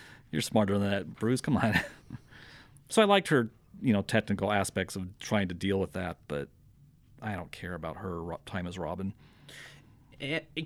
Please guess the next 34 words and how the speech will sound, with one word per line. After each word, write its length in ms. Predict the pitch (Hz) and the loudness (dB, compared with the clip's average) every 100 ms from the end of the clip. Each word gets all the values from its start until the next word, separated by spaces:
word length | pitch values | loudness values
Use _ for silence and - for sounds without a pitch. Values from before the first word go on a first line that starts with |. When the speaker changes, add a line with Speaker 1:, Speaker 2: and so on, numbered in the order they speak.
| 156 | 4
Speaker 2:
I 100 | 165 | 6
really 360 | 190 156 214 160 | 6 4 4 6
like 240 | 131 165 | 6 4
her 160 | 135 110 | 4 2
as 100 | 104 | 2
Batgirl. 580 | 107 110 - 78 73 107 - | 2 0 -2 -8 -8 -10 2
Speaker 1:
Yeah, 160 | 190 127 | 6 6
I 60 | |
do 80 | 131 | 4
too, 220 | - 120 | 4 4
and 100 | 110 | 6
I 40 | 120 | 4
like 180 | 131 135 | 4 4
her 80 | |
as 80 | 113 | 0
Spoiler. 420 | - 180 120 69 - - - 143 | 4 4 4 0 -8 -20 -6 0
Speaker 2:
Um, 500 | 127 110 101 95 - - - - | 2 2 0 -6 -12 -20 -20 -2
but 80 | 143 | 4
yeah, 180 | 151 143 | 6 6
it's 120 | 135 | 4
just, 200 | 147 - | 0 2
like, 280 | 135 123 - | 4 4 2
also 300 | 147 147 147 | 2 4 4
the, 180 | 127 127 | 4 2
the 160 | 127 120 | 2 2
art 280 | 127 117 110 | 4 4 2
is, 160 | 110 | 4
like, 180 | 110 104 | 4 2
very 680 | 95 98 113 113 113 113 98 | -2 0 4 6 6 4 2
exaggerated 960 | 95 98 95 95 98 95 95 95 90 | 0 0 2 2 2 0 2 0 -2
Saturday 400 | 95 - 101 95 | -6 -2 0 0
morning 280 | 92 92 95 | -4 -4 -4
cartoon 500 | 98 92 98 98 104 | -4 -4 -4 -4 -4
style. 500 | - 113 117 117 | -2 0 0 0